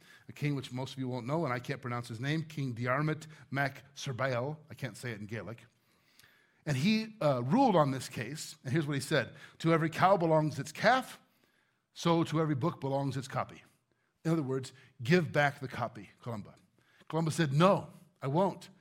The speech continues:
I must obey God. He's put on my heart to translate this." He wouldn't give it back.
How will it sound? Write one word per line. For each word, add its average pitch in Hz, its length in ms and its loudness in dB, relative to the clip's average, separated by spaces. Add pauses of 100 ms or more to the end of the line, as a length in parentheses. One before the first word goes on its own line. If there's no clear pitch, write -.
(260)
I 135 60 -4
must 156 240 -2
obey 143 220 0
God. 170 380 6
He's 156 140 0
put 160 140 -2
on 143 60 -2
my 131 80 -4
heart 143 240 0
to 135 60 -10
translate 127 460 -6
this." - 300 -18 (800)
He 135 100 -4
wouldn't 160 200 0
give 139 120 0
it 127 80 -6
back. 135 340 2